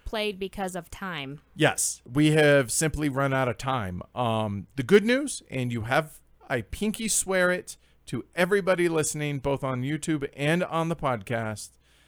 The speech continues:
Speaker 2: the first week we are back from W B C, which means, let me look at my calendar real quick. That is the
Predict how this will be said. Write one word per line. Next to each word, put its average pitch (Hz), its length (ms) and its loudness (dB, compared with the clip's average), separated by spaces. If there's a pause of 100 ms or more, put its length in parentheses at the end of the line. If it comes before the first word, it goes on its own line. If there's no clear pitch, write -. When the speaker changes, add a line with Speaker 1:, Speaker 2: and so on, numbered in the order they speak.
(520)
Speaker 2:
the 117 140 -4
first 170 500 0
week 175 320 -2
we 156 140 2
are 127 100 2
back 131 320 0
from 156 160 -8
W 151 320 0
B 151 180 -2
C, 131 300 -2
which 123 300 -4
means, 131 640 -4 (160)
let - 140 -6
me 127 120 -4
look 135 260 -2
at 156 80 -4
my 127 140 -4
calendar 180 580 0
real 185 220 2
quick. 208 420 -4 (520)
That 151 400 2
is 147 420 4
the 123 220 0